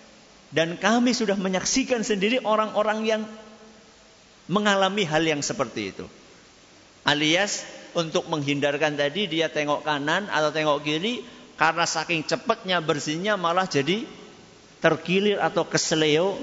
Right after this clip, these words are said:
Iya, kesleo ya. Kesleo itu nggak mesti kaki ya. Termasuk leher juga bisa. Jadi sebaik-baik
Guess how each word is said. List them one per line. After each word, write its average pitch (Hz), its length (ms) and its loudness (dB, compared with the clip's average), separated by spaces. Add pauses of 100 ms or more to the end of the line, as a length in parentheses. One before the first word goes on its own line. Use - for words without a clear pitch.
(960)
Iya, 160 240 2
kesleo 170 320 4
ya. 135 160 4 (880)
Kesleo 175 240 2
itu 190 160 0
nggak 160 160 2
mesti - 160 0
kaki 165 320 2
ya. 101 100 0 (800)
Termasuk 156 480 2 (800)
leher 151 320 2
juga 139 240 0
bisa. 120 320 -4 (1120)
Jadi 151 320 2 (640)
sebaik-baik 139 880 0